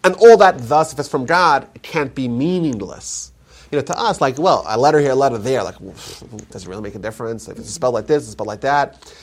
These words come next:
Uh, the Talmud says that every time it said et, et is like the. It's a common word that appears in every sentence in Torah. Every time it said the word et, Rabbi Akiva would say, "Well, what's this? What does this mean?" And when he got to, uh, "Et Hashem Elokecha Tira,"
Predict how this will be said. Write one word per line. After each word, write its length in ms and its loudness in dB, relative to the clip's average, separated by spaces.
Uh, 160 -12
the 80 -4
Talmud 280 2
says 220 0
that 160 -4
every 260 0
time 180 -4
it 60 -2
said 240 -2
et, 380 -4
et 180 0
is 160 -4
like 360 0
the. 420 -2
It's 160 -14
a 100 -6
common 580 0
word 280 2
that 80 -10
appears 380 -6
in 80 -6
every 220 -6
sentence 360 -10
in 80 -12
Torah. 320 -14
Every 160 2
time 120 2
it 40 2
said 80 0
the 60 0
word 240 -2
et, 380 2
Rabbi 160 0
Akiva 180 0
would 100 4
say, 140 2
"Well, 180 -2
what's 240 -2
this? 140 -8
What 140 -2
does 100 -10
this 160 -10
mean?" 320 -8
And 160 -2
when 120 2
he 80 -2
got 340 6
to, 380 2
uh, 300 0
"Et 240 2
Hashem 240 -2
Elokecha 460 4
Tira," 420 0